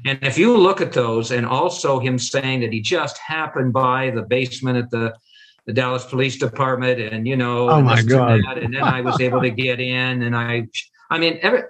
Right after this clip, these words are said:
Speaker 1: there are people out there who are so stupid that they still believe that that happened. Well, we have an account from a, from a, a parking lot manager who says that he overheard Ruby saying on the telephone, "I will be there when, uh,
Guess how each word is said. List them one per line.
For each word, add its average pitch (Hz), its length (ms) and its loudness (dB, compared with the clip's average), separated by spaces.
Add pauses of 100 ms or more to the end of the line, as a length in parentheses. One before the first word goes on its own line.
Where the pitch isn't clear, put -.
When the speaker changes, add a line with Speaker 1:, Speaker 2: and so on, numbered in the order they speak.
(120)
Speaker 1:
there 220 100 6
are - 60 2
people 185 260 0
out 156 160 -2
there 156 220 0
who 151 80 0
are - 20 -4
so - 220 0
stupid 165 640 -2
that 143 180 -2
they 180 140 0
still 185 360 -2
believe 151 440 -2
that - 160 -6
that 151 320 -6 (120)
happened. 151 440 -6
Well, 147 160 0
we 143 120 0
have 139 280 -2 (340)
an 139 140 0
account 175 480 -4
from 131 180 0
a, 123 240 -2 (300)
from 135 160 2
a, 127 100 2 (120)
a 123 320 -2
parking 165 320 -2
lot 135 200 -2
manager 131 400 0
who 143 140 -2
says 160 300 0
that 156 160 -4 (280)
he 165 220 2
overheard 170 600 0
Ruby 165 300 0
saying 165 340 -4
on 170 80 -2
the 165 80 0
telephone, 175 460 -4
"I 180 160 -2
will 196 180 -4
be 226 220 -2
there 101 300 -4 (100)
when, 131 400 -2 (100)
uh, 139 200 -2